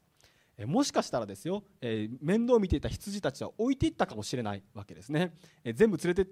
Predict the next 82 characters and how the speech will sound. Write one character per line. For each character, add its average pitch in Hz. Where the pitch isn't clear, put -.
行 175
く 196
わ 185
け 185
に 131
い 127
か 196
な 208
か 175
っ -
た 110
か 113
も 117
し 143
れ 139
な 131
い -
ん 117
で 107
す -
け 147
ど 185
も、 190
大 165
切 160
な 160
も 160
の 156
と -
か、 -
や 135
ん 180
な 175
い 170
と 165
い 156
け 160
な 151
い -
こ 139
と 135
を -
置 247
い 240
て、 -
救 -
い 165
主 135
に 107
会 202
い -
に 214
行 180
こ -
う -
と -
従 -
っ 123
て -
い 127
っ 131
た、 -
え 110
ー、 -
姿 123
が 180
見 120
れ、 127
見 131
て 107
取 113
れ 113
る 104
わ 95
け -
で -
す。 -
そ -
し 190
て 247
こ 233
の 214